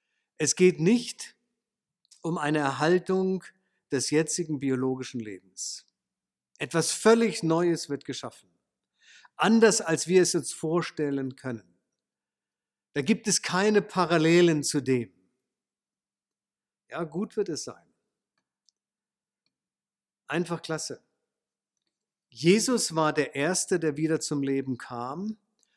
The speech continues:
ohne in seine alte biologische Form zu schlüpfen.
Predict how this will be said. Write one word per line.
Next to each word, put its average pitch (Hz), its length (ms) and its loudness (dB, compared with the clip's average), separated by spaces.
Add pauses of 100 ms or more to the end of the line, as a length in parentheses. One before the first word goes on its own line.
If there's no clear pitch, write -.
(180)
ohne 214 360 6
in 165 220 0
seine 151 540 -6
alte 165 340 -6
biologische 143 760 -4
Form 139 360 -10
zu - 120 -16
schlüpfen. - 500 -14